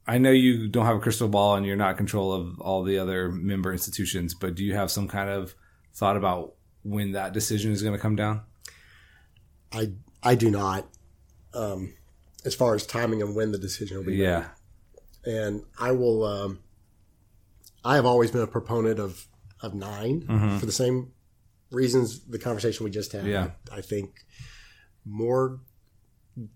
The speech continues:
Speaker 2: competition against better teams is better for the sport, in this case, for our, for the league, for the S E C.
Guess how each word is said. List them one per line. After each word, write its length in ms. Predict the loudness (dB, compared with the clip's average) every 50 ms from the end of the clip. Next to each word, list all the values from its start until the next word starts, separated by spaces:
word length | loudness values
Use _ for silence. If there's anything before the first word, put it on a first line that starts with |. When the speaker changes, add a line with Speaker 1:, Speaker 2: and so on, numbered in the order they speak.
| _ _ -20 -10
Speaker 2:
competition 720 | -4 -4 -2 -2 -2 -2 0 0 0 0 0 0 -2 -2
against 440 | -2 0 0 -2 -2 -2 -4 -6
better 260 | -6 -4 -2 -2 -2 -4
teams 680 | -4 -4 -2 -2 -2 -2 -4 -6 -6 -6 -8 -10 -10 -14 -20 -12 -10
is 220 | -8 -8 -8 -10
better 320 | -10 -10 -8 -6 -6 -6 -6
for 420 | -6 -8 -8 -6 -6 -6 -8 -10 -12 _ _ -20 -20 -20 -20 -20 _ _ _
the 80 | -8 -8
sport, 440 | -8 -6 -4 -2 0 0 0 0 0
in 140 | -2 -4
this 140 | -4 -4 -4
case, 340 | -4 -4 -4 -4 -4 -6 -10 -14 -8
for 160 | -8 -8 -6
our, 300 | -6 -8 -10 -10 -12 -12 -10
for 100 | -10 -8
the 100 | -8 -8
league, 260 | -8 -10 -10 -10 -10 -10
for 60 | -10
the 100 | -10 -10
S 160 | -10 -10 -12
E 80 | -10 -8
C. 260 | -8 -8 -8 -8 -10